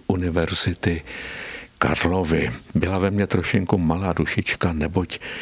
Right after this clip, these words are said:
fyzika nebyla moje silná stránka, ale k vesmíru a k planetám,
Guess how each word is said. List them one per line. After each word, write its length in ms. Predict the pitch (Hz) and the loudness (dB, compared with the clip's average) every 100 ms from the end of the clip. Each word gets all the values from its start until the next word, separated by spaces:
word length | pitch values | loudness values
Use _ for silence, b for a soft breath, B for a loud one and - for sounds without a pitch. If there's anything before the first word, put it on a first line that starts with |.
| B B | B B
fyzika 640 | - 78 76 90 - 101 92 | -4 -2 0 -2 0 0 2
nebyla 680 | 73 80 82 87 90 90 85 B B B B - | 2 2 2 -2 -2 -4 -6 B B B B 0
moje 400 | 78 87 87 82 - | 0 2 0 -2 -2
silná 560 | - - 82 82 101 110 | 0 2 2 0 -2 0
stránka, 760 | - 90 87 82 - 82 92 B B B B B - | 0 0 0 -2 0 0 0 B B B B B 0
ale 380 | 85 90 98 98 - - - | 2 4 2 0 -6 -16 -8
k 80 | |
vesmíru 920 | 85 98 - - 113 117 117 113 127 127 | -2 0 0 0 2 2 2 2 0 -2
a 60 | - | -8
k 120 | - | -6
planetám, 880 | - 87 90 107 - 101 104 107 113 | 0 0 0 0 0 2 2 2 0